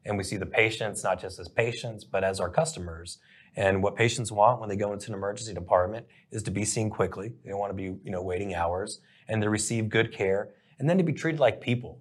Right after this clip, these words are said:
It's, it's hard in big emergency departments, um, to,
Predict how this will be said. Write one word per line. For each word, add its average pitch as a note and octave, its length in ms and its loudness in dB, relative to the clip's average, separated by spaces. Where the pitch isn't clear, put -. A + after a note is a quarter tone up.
It's, - 220 -4
it's A2+ 200 -4
hard B2+ 300 6
in F#2+ 120 -4
big G2+ 140 0
emergency F#2+ 420 -4
departments, F#2 680 2
um, F2+ 440 4
to, F#2+ 560 0